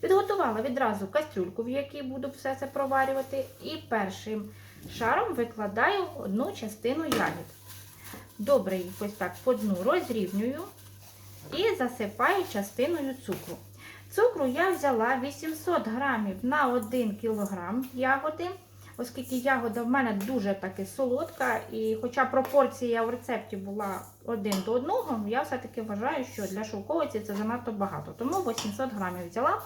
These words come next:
Ну і загалом, оскільки півтори кілограми шовковиці, у мене тут один кілограм двісті грамів цукру. Так, одну частинку цукру висипаю,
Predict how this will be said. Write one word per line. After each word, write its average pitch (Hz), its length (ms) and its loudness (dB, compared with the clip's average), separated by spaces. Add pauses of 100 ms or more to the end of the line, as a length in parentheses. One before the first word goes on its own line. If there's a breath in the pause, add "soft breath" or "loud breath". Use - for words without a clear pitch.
(280 loud breath)
Ну 370 100 2
і 359 120 4
загалом, 262 420 4
оскільки 240 380 -2
півтори 220 560 -2
кілограми 208 720 -2
шовковиці, 294 840 0
у 247 40 -4
мене 302 420 -2
тут - 300 -6
один 208 320 -2
кілограм 277 400 -2
двісті 247 380 -4
грамів 214 420 -2
цукру. 170 360 -6 (600 loud breath)
Так, 220 260 0
одну 403 300 4
частинку 294 560 0
цукру 233 440 0
висипаю, 220 800 0